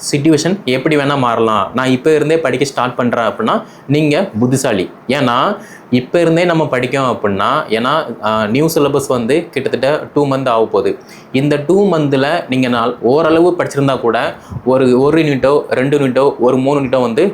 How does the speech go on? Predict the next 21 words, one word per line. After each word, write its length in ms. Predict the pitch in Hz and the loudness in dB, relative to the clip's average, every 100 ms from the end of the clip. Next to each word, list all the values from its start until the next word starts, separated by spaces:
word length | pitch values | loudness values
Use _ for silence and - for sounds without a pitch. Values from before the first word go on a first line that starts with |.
| - | -2
நல்லா 240 | 135 170 | 0 0
கவர் 320 | 170 143 143 | 0 0 0
பண்ணிருக்கலாம். 320 | 127 107 98 - - | 0 0 -2 -4 -6
ஓகேவா? 320 | 110 120 117 | 0 0 0
நீங்க 160 | 110 110 | 0 -2
நல்லா 320 | 110 131 160 | 0 0 0
படிச்சிருந்தீங்க 580 | 156 127 131 135 127 117 | -2 -2 -2 0 -2 -4
அப்படின்னா, 280 | 113 156 202 - - 95 | -4 -4 -4 -14 -8 -4
அப்ராக்சிமேட்டா 960 | 104 - 156 165 - 135 113 135 - | -4 -2 -2 -2 -4 -4 -2 -2 0
ஒரு 180 | 107 117 | 0 0
நாலு 440 | 113 120 143 160 135 | 0 2 2 2 2
யூனிட், 420 | 127 113 170 - | 0 0 -2 -2
மூணு 340 | 117 143 147 | 0 2 2
யூனிட் 180 | 135 131 | 0 0
வந்து 280 | 120 147 214 - | 0 -2 -4 -4
நல்லாவே 360 | 117 131 139 135 | -2 0 0 0
கவர் 240 | 120 113 | 0 0
பண்ணிருக்கலாம். 320 | 107 98 92 - - | -2 -2 -4 -4 -4
அதை 200 | 113 117 | 0 0
விட்டுட்டு, 600 | 127 165 160 160 170 - - - | 0 0 2 2 2 -2 -18 -8
"நான் 160 | 117 | -4